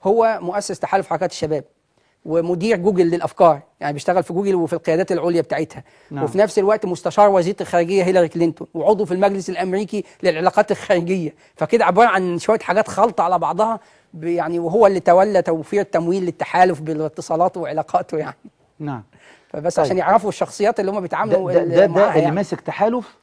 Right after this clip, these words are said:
Speaker 1: ده مؤسس تحالف حركات
Speaker 2: مؤسس
Speaker 1: الشباب
Speaker 2: تحالف
Speaker 1: ورئيسه
Speaker 2: حركات
Speaker 1: اللي
Speaker 2: الشباب.
Speaker 1: بيرأسه.
Speaker 2: ما شاء الله.
Speaker 1: آه.
Speaker 2: طيب، آه، آه، آه، استقطب انت يعني، آه،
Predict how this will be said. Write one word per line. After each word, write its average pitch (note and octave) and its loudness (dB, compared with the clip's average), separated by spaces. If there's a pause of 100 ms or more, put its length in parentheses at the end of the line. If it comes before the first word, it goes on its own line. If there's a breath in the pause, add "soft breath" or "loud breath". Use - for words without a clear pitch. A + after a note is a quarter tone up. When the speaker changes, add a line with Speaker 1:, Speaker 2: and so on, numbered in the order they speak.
(140)
Speaker 1:
ده F3+ 0
مؤسس F3+ -4
تحالف G3 0
حركات E3 -4
Speaker 2:
مؤسس G3 -2
Speaker 1:
الشباب F#3+ 2
Speaker 2:
تحالف G3+ 0
Speaker 1:
ورئيسه F3 0
Speaker 2:
حركات G3+ -6
Speaker 1:
اللي D3+ -6
Speaker 2:
الشباب. D#3 -2
Speaker 1:
بيرأسه. - -8 (360)
Speaker 2:
ما D3 -4
شاء B2 -10
الله. G#2+ -10 (100)
Speaker 1:
آه. - -16 (180)
Speaker 2:
طيب، D3 0
آه، C#3+ -4
آه، C#3 -4
آه، B2+ -6
استقطب E3 -4
انت C#3+ -8
يعني، C3+ -6
آه، C3+ -8